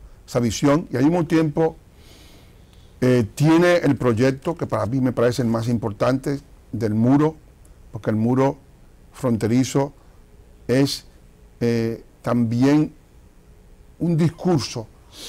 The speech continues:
sustentado ante la comunidad internacional que le dice al mundo de que la solución de ese problema no está en el territorio dominicano y que los dominicanos tenemos derecho a existir.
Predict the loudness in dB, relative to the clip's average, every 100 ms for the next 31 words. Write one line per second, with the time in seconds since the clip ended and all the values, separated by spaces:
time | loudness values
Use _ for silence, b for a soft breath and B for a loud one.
0 | B B -10 -10 -4 -4 0 2 2 0
1 | 0 -4 -4 -4 -2 -2 -2 -2 -2 -2
2 | -2 -2 -6 -4 -2 0 -2 2 2 4
3 | 2 0 -4 -12 b b b b b -20
4 | -8 -4 -2 -2 -2 -2 0 0 0 2
5 | 4 4 2 0 0 -4 -2 0 -2 -6
6 | b b b -8 -2 -2 0 2 2 2
7 | 0 -4 -4 -2 0 2 2 0 0 0
8 | -2 -6 b b b b b 0 2 4
9 | 4 4 2 4 4 4 4 4 2 0
10 | -2 -4 0 0 -2